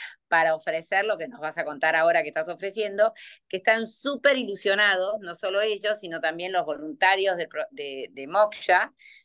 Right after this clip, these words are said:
que se pueden seguir instruyendo, de, de la ma-, o sea, todos noso-, y se están anotando un montón, yo soy la primera, eh,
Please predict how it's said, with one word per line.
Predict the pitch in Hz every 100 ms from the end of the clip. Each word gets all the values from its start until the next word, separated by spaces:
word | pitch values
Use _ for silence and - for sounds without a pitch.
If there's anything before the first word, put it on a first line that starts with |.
| _
que | 160
se | 160
pueden | - 226 220 254
seguir | 240 190 208
instruyendo, | 196 - 151 147 190 135 127 117 _ _ _ -
de, | 117 _ -
de | 139
la | 151
ma-, | 170 -
o | 139
sea, | - 143 - -
todos | 185 208
noso-, | 202 175 190
y | - 110
se | 165
están | - 214
anotando | 208 175 190 196
un | 170
montón, | 156 185 175 180 262 _ _ _ _ -
yo |
soy | 160 160
la | 160
primera, | 156 165 160 165 170 196 - - -
eh, | - 160 160 156 151